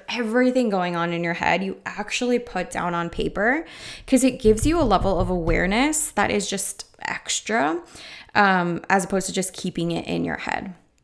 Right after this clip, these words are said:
And that is just gonna really help you get clear on, like, huh, what are the areas I'm, like, lacking in belief, and what are the areas that I feel really good about? So for me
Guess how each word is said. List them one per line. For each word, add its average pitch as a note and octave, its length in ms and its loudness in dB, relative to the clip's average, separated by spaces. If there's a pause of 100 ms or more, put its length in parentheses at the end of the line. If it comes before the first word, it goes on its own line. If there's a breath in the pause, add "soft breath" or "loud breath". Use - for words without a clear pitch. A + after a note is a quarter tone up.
(720)
And F#3+ 540 0
that G3+ 460 2
is F#3 180 -2
just F3 160 -4
gonna F#3 200 0
really F3+ 300 0
help B3 320 0
you G#3 120 0
get F#3+ 200 -2
clear A3+ 300 -2
on, F#3 120 -4
like, F3 200 -6
huh, D4 300 -2
what G3 200 -2
are C#4 60 -2
the G4 180 -2
areas F#3 380 0
I'm, F3+ 200 -4
like, - 260 -8
lacking E3+ 520 -6
in F#3 160 -4
belief, E3+ 460 -4
and G3 140 -6
what F#3+ 100 -4
are G#3 80 -2
the G#3+ 120 -2
areas E3 360 -4
that - 80 -8
I F#3+ 100 -4
feel - 220 -6
really - 320 -6
good - 160 -6
about? - 280 -6 (520 loud breath)
So C4 180 4
for A#3+ 180 0
me G#3+ 600 2